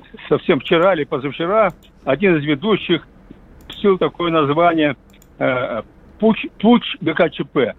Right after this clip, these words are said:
Это был не путч. Это была патрио-, попытка патриотов и умных людей, по которых, которые, в общем-то, наход-, находились, э, в ветвях власти, э, остановить падение, сползание страны на развал и разрушение.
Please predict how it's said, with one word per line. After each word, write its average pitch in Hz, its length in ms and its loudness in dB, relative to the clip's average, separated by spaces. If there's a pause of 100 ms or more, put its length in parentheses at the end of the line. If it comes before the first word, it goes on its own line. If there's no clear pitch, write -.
(140)
Это 170 260 0
был 180 180 2
не 175 120 0
путч. - 520 -6 (880)
Это 156 280 2
была 175 520 2 (100)
патрио-, 170 480 2
попытка 170 560 -2
патриотов 151 680 -2 (100)
и 170 60 -2
умных 151 460 -2
людей, 151 440 0
по - 120 -20
которых, 135 460 -2
которые, 139 340 -2
в 151 60 0
общем-то, 135 300 -4
наход-, 131 260 -2
находились, 139 580 -2 (440)
э, 123 240 0
в 117 140 0
ветвях 123 540 0
власти, 131 600 -2 (480)
э, - 60 -8 (460)
остановить 180 840 0
падение, 160 520 0
сползание 156 760 0
страны 156 400 2
на 151 140 2
развал 147 680 2
и 135 60 -6
разрушение. 135 840 -4